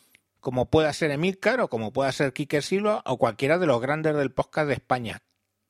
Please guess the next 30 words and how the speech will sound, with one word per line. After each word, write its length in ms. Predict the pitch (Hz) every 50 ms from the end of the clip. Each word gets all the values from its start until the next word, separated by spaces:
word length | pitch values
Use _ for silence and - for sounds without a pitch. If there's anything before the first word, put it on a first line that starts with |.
| _ _ _
que 200 | - 147 139 127
a 80 | 120 117
alguna 300 | 113 113 135 139 135 -
gente 240 | - 170 160 147
les 160 | 117 107 - -
cae 180 | - 131 120
bien, 280 | 120 139 160 196 226 _ _
les 200 | - 117 107 -
cae 180 | - - 123 120
mal, 280 | 110 113 123 139 - _ _ _ _ _ _ _
pero 160 | - 113 - -
son 220 | - 147 135 131
grandes 320 | 120 123 139 143 139 120
podcasters. 720 | 110 - 104 - - - 107 - - - - - - _ _ _ _ _ _ _ - - _
¿Y 140 | - 139 127
qué 120 | - 147
decir 320 | 143 151 139 120 147 156 165
de 120 | 165 151
Tamara 420 | 139 131 120 120 123 123 127 120 113
León? 320 | 120 131 143 139 107 - - - - _ _ -
Dios, 460 | 120 123 131 123 - - - - - _ _ _ _ - - - - _ -
no 80 | - 131
la 100 | 139 139
conocía 340 | 135 143 139 - - 156 139
en 100 | 127 110
persona, 340 | 113 107 - - 147 139
es 120 | 117 - -
un 120 | 147 143
huracán 460 | 143 139 127 123 117 - 127 135 147
latino. 440 | 143 120 104 - 127 117 98 90 -